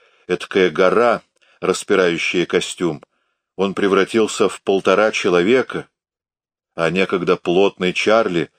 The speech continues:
за те же годы постепенно усох. Гарри спрашивает его: "Ты действительно хочешь сделать это для Нельсона?" "Мне нравится парень.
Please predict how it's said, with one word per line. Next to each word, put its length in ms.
за 200
те 180
же 160
годы 260
постепенно 680
усох. 600
Гарри 320
спрашивает 680
его: 340
"Ты 200
действительно 800
хочешь 500
сделать 480
это 220
для 200
Нельсона?" 560
"Мне 220
нравится 500
парень. 400